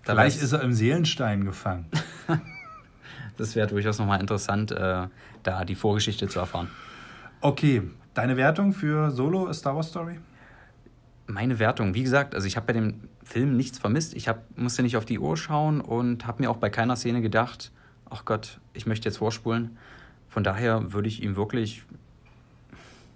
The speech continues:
Speaker 1: ja, zehn von zehn Punkten geben. Also es war wirklich ein schöner Film.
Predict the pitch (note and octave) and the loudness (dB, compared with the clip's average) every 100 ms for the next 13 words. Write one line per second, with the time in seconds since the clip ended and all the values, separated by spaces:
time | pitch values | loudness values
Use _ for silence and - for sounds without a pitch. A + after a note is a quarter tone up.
0 | - - - - C3+ C#3 - B2 B2 A2+ | -20 -20 -20 -4 -2 0 0 0 0 0
1 | A#2+ C3+ D3+ G#2+ A2 C#3+ G2 F2+ F2+ - | 0 0 -2 -2 0 0 0 0 -4 -8
2 | - G#2 A2+ A2+ A2+ - A2+ A2+ C3 - | -6 0 0 0 -6 -8 -4 -2 -4 -6
3 | - G#2 A2+ C3 C3 - C3+ C3 | -4 -2 2 0 -2 -2 -2 0